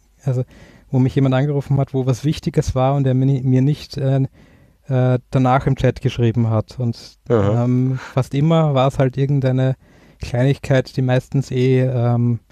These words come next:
Speaker 1: grad jetzt nicht so wichtig war, sondern irgendwann die Woche gelöst werden könnte.
Speaker 2: Ja, bei ihm ist es doch gerade in dem Augenblick eingefallen.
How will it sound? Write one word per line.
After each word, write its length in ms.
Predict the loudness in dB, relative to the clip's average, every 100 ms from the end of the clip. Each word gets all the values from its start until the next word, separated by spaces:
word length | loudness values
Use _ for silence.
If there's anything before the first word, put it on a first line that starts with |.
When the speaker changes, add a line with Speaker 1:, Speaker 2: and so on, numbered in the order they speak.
| _ _ _ _
Speaker 1:
grad 420 | -2 -2 -2 -4
jetzt 260 | -4 -4 -2
nicht 220 | -2 -2
so 120 | -4
wichtig 360 | -4 -4 -6 0
war, 180 | 0 0
sondern 240 | 0 2
irgendwann 480 | 2 2 2 2 2
die 140 | 0
Woche 260 | 0 -2 -2
gelöst 400 | 0 0 -2 -2
werden 220 | 0 0
könnte. 420 | -2 -4 -2 -4 -4 _ _ _ _ _ _ _ _ _ _ _ _ _ _ _ _ _ _ _ _ _ _ _ -4
Speaker 2:
Ja, 120 | 0
bei 100 | 0
ihm 140 | 0
ist 140 | -2 -2
es 60 |
doch 140 | -4 -4
gerade 360 | 0 0 0
in 80 | 0
dem 180 | -2 0
Augenblick 440 | 0 0 -4 0
eingefallen. 600 | 0 0 -4 -4 -6 -6